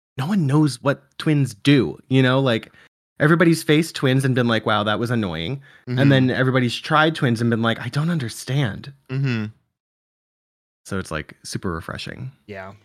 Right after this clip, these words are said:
Speaker 3: There's not enough people, um, a-, and, uh, there's not enough people, like, breaking some of this down, 'cause, uh, you know, you have to learn so many killers as a survivor, and then if you try to pick up a killer,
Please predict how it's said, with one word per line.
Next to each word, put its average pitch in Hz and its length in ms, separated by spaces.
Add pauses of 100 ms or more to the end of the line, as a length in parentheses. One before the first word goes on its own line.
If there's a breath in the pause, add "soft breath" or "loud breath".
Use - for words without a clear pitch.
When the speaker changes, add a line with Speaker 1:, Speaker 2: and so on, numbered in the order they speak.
(100)
Speaker 3:
There's 127 160
not 151 120
enough 127 180
people, 110 440
um, 95 460 (460 loud breath)
a-, 190 140
and, 190 240
uh, 175 160
there's 196 160
not 208 80
enough 196 140
people, 156 200
like, 120 100
breaking 107 480
some - 160
of 107 60
this 104 140
down, 98 400
'cause, 120 180
uh, 139 480 (140)
you 208 120
know, 139 220
you 165 120
have 180 100
to 175 80
learn 147 220
so 143 140
many 131 140
killers 113 380
as 101 100
a 101 60
survivor, 98 680 (160)
and 104 100
then 98 360 (600 soft breath)
if 127 140
you 123 80
try 147 160
to 117 80
pick 117 220
up 147 140
a 107 40
killer, 92 320